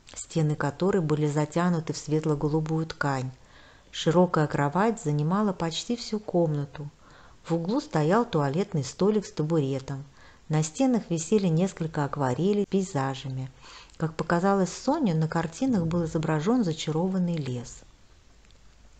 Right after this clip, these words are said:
Комната выглядела современной, но точно такую же комнату можно было встретить и сто лет назад. У неё не было возраста,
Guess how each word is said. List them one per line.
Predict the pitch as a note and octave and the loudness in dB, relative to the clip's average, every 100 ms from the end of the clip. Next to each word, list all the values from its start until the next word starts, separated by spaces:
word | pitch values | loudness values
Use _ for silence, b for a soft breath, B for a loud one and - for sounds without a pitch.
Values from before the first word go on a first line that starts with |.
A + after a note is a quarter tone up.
| b b b - | b b b -20
Комната | - D4 C4+ B3+ | -2 2 2 2
выглядела | F3 F3+ F#3+ F3+ E3 E3 D3+ - | 0 2 2 2 2 2 2 -2
современной, | - G3 F3+ F3+ D#3 D3+ C#3+ C#3+ D3 B B B - | -4 -4 0 2 2 0 -2 -6 -8 B B B -4
но | E3+ | -2
точно | F3 G#3 G3 | 0 0 0
такую | F#3+ G3 G3 G#3 | 2 0 2 2
же | F3+ | 2
комнату | F3 B3 D4 C4+ - | 2 2 2 -2 -2
можно | E3 F#3+ G3+ | -2 -2 0
было | F#3 F#3+ F3+ | 0 0 0
встретить | - A3 A#3+ G#3+ | -2 -2 0 -2
и | - | -4
сто | E3+ - A3+ | -6 2 4
лет | G3+ F#3+ | 4 -2
назад. | F#3+ F3+ D#3 D3 - b b b b b b - | -2 -2 -2 -4 -6 b b b b b b -4
У | E3+ | 2
неё | F#3+ G3+ C4 | 4 6 6
не | A3 A3 | 6 6
было | A3+ A#3+ | 6 4
возраста, | A#3+ A3 C#3+ C#3+ C#3 - D3+ | 4 2 2 -2 -6 -12 -14